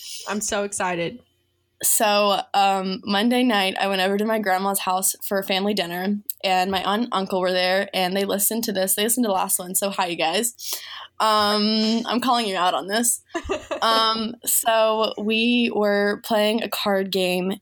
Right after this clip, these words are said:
Speaker 2: and they asked me about my date with Benjamin, and I told them how it didn't really go very well.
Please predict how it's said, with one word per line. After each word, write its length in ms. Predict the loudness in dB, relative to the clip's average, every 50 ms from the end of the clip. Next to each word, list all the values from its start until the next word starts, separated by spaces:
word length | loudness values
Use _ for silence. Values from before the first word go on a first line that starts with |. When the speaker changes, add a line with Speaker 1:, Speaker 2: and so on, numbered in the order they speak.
| _ -4
Speaker 2:
and 400 | 0 2 2 2 2 2 0 -2 0
they 120 | 0 0 2
asked 260 | 2 0 0 0 0 -2
me 60 | -2
about 200 | 0 0 0 0
my 140 | -2 -6 -6
date 420 | -2 -2 0 0 0 -2 -4 -8 -6
with 260 | -4 -4 -4 -4 -4
Benjamin, 600 | -2 -2 -2 0 0 0 0 0 0 0 -2 -2 -2
and 120 | -2 -2
I 120 | -2 -2 -2
told 220 | -4 -4 -4 -4
them 120 | -4 -4
how 140 | -4 -4 -4
it 100 | -4 -4
didn't 160 | -6 -6 -6
really 160 | -4 -4 -4 -4
go 220 | -2 -2 0 0
very 180 | 0 0 0 2
well. 340 | 2 2 2 2 0 -2